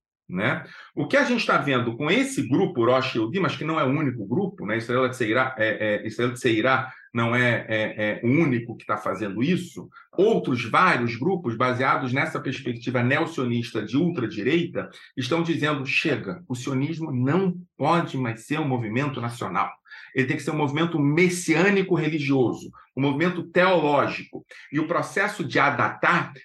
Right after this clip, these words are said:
é o processo de construção de uma identidade religiosa, mas que não é qualquer identidade religiosa, né? Eles não querem fazer adatar, transformar as pessoas em religiosas a partir da perspectiva das pessoas.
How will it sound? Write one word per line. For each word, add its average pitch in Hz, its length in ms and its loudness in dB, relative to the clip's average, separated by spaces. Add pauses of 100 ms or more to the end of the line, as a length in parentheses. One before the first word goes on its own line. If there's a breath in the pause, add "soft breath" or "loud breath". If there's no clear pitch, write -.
é 127 60 -2
o 123 60 0
processo 147 420 -2
de 139 180 -4
construção 196 840 0
de - 80 -2
uma 165 100 0
identidade 120 680 -2
religiosa, 139 680 2
mas 202 140 -2
que 277 80 -4
não 285 100 4
é 311 80 2
qualquer 175 340 4
identidade 117 460 0
religiosa, 90 500 -2
né? 85 100 -6 (220 loud breath)
Eles 175 160 2
não 196 100 2
querem 240 240 4
fazer 160 400 2
adatar, 135 680 2 (120)
transformar 139 400 0
as 135 80 0
pessoas 127 340 0
em 127 60 0
religiosas 131 560 0
a 131 60 0
partir 127 260 -2
da 139 100 0
perspectiva 139 480 0
das 123 320 2
pessoas. - 560 -6